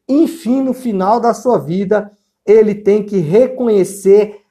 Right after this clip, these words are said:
a soberania de Deus. O versículo quatorze do capítulo quarenta e três diz assim: Que o Senhor Todo-Poderoso lhe conceda misericórdia diante daquele homem. É, Jacó está falando ali para os seus filhos, né?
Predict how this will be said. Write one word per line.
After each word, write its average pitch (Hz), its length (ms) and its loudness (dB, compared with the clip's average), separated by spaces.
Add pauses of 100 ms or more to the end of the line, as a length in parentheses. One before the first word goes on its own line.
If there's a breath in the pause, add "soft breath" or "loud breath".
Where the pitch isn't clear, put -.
(120)
a 185 140 -2
soberania 202 1900 2
de 127 320 -4
Deus. 160 460 4
O 165 80 -2
versículo 202 640 -2
quatorze 185 840 0 (200 soft breath)
do 226 140 -2
capítulo 202 560 -2
quarenta 233 400 0
e 208 160 -2
três 214 320 0
diz 240 160 -4
assim: 185 420 -4 (280 soft breath)
Que 233 80 0
o 240 60 2
Senhor 240 440 2
Todo-Poderoso 208 1000 2
lhe 196 160 -4
conceda 170 560 -4
misericórdia 196 1120 0
diante 170 320 -6
daquele 170 380 -2
homem. 233 440 0 (840)
É, 143 680 0
Jacó 170 380 0
está 170 240 0
falando 156 320 -2
ali 151 180 -2
para - 160 -6
os 175 140 -2
seus 185 240 -4
filhos, 226 380 -2
né? 233 240 -2